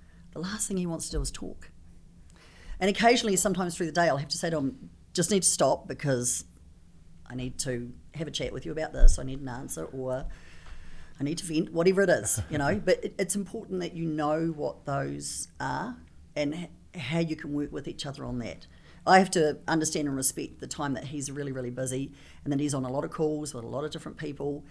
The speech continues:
Speaker 1: And when he comes in at night, I'm not bothered by the fact that he sits there quietly
Speaker 2: Mm.
Speaker 1: because I understand he's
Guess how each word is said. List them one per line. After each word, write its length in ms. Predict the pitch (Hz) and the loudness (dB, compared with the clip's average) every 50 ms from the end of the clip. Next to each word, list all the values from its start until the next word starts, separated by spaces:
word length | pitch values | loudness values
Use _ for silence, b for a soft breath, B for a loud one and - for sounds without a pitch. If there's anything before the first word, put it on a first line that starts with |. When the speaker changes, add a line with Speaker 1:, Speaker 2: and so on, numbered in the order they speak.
| B B B B B B | B B B B B B
Speaker 1:
And 120 | 175 151 | -4 -2
when 80 | 151 147 | -2 -2
he 40 | 139 | -2
comes 300 | - 175 165 170 147 160 | -2 -2 -2 -2 -2 -2
in 60 | 147 | -4
at 100 | 139 - | -4 -4
night, 340 | 156 147 139 135 - - - - | -4 -4 -4 -4 -6 -8 -8 -4
I'm 200 | - 160 160 165 | -2 0 0 2
not 400 | 165 160 160 - - - - - | 0 0 0 -2 -6 -10 -6 2
bothered 300 | - 165 175 190 190 175 | 4 4 4 4 2 0
by 140 | - 139 135 | 0 0 -2
the 80 | 139 - | -2 -4
fact 280 | - - 131 - - | -6 -6 -6 -4 -6
that 140 | 143 135 - | -6 -8 -6
he 120 | - 185 | -4 -4
sits 300 | 156 - - - - - | -2 -2 -2 -2 -4 -6
there 120 | - 165 160 | -6 -6 -8
quietly 540 | - - 170 156 160 160 139 - 117 120 - - | -10 -10 -8 -8 -8 -8 -8 -10 -10 -10 -8 -6
Speaker 2:
Mm. 320 | 98 98 95 92 90 90 87 B B B B B B - | -6 -4 -4 -4 -6 -8 -10 B B B B B B -12
Speaker 1:
because 240 | - 135 180 160 160 | -4 0 2 4 6
I 80 | 156 151 | 6 6
understand 480 | 165 170 160 156 - 165 147 147 156 | 4 4 2 0 -2 -2 -2 -2 -2
he's 240 | 143 160 147 - | -2 -2 -2 -4